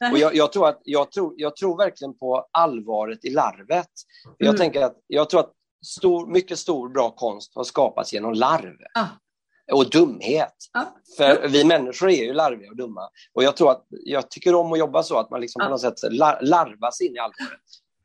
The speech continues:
Speaker 2: Eh, och då kommer vi tillbaka till det jag sa innan, det här med skrattet, att man
Speaker 1: Ja.
Speaker 2: sänker som publik garden,
Speaker 1: Ja, ja.
Speaker 2: och så blir man mottaglig.
Speaker 1: Absolut.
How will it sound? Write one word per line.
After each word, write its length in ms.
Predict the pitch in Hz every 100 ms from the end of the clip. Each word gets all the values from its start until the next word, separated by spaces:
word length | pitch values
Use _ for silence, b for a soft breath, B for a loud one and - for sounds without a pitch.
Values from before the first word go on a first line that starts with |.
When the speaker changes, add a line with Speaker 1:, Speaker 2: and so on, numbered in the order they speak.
| _
Speaker 2:
Eh, 80 | -
och 100 | 131
då 80 | 147
kommer 200 | 190 165
vi 120 | 165
tillbaka 300 | 165 156 147
till 60 | -
det 40 | 139
jag 80 | 131
sa 140 | 131
innan, 280 | 131 123 127
det 80 | 143
här 60 |
med 120 | 127 113
skrattet, 560 | 143 117 - 113 110
att 120 | 117
man 100 | 120 113
Speaker 1:
Ja. 60 |
Speaker 2:
sänker 380 | 392 113 98 117
som 160 | 123 117
publik 340 | 127 117 104
garden, 400 | 123 95 92 131
Speaker 1:
Ja, 180 | 226 339
ja. 180 | 226 202
Speaker 2:
och 160 | - 147
så 240 | - 143
blir 160 | 135 131
man 140 | 127
mottaglig. 300 | 131 123 -
Speaker 1:
Absolut. 420 | 98 92 254 247